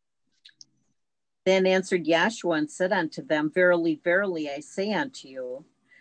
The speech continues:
the Son can do nothing of himself, but what he sees the Father do.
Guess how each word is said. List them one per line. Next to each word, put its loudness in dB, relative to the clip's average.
the 0
Son 0
can 0
do 6
nothing 0
of -2
himself, 0
but 2
what 4
he -4
sees -4
the -6
Father 2
do. -10